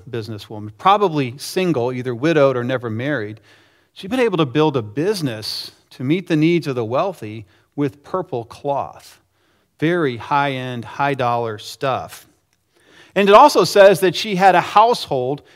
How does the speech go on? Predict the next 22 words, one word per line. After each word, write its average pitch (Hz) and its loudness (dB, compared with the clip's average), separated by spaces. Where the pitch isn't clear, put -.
and 208 2
she 226 -4
invites 202 4
them 202 2
to 175 2
come 170 2
stay 285 2
with 160 -2
her, 139 2
which 156 -4
meant 185 -2
she 262 -4
had 214 2
a, 170 4
a 170 6
home 214 2
that 175 0
could 160 -2
take 226 0
on 208 0
four 214 2
visitors 170 -4